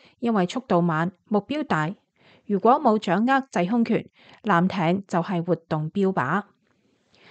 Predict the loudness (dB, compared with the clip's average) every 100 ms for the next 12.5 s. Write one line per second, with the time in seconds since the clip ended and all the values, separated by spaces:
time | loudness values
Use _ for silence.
0 | -20 -6 -4 -2 -4 -4 0 2 4 2
1 | 2 0 -2 -2 -2 0 0 2 2 2
2 | 2 0 2 0 0 -4 -6 -4 -2 -2
3 | -2 -4 -2 0 0 -4 _ _ _ _
4 | _ _ _ _ _ 0 0 2 -2 0
5 | -2 0 2 0 -2 _ _ -2 -2 0
6 | -2 -4 -4 -4 -2 0 -2 -4 -2 0
7 | 0 -2 0 0 -2 -6 -12 _ _ _
8 | -8 -2 0 4 4 4 2 0 0 0
9 | 0 -4 -2 0 0 -4 -4 -4 -2 -2
10 | -2 -6 -10 _ _ _ _ _ -20 _
11 | 0 2 2 0 -2 -2 -4 -2 -4 -2
12 | -2 0 0 0 -4